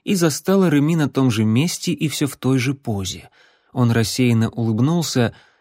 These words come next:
но глаза его оставались грустными, а взгляд отстраненным. Это было так не похоже на беззаботного, ехидного снежного эльфа, каким он представлялся Эбби. "Ты не думаешь, что он вернется закончить начатое?"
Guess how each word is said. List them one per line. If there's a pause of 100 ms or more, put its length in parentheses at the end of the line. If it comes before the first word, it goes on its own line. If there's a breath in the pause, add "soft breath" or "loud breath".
(140 soft breath)
но
глаза
его
оставались
грустными, (200 soft breath)
а
взгляд
отстраненным. (600)
Это
было
так
не
похоже
на
беззаботного,
ехидного
снежного
эльфа, (300 loud breath)
каким
он
представлялся
Эбби. (1120)
"Ты
не
думаешь, (380 soft breath)
что
он
вернется
закончить
начатое?"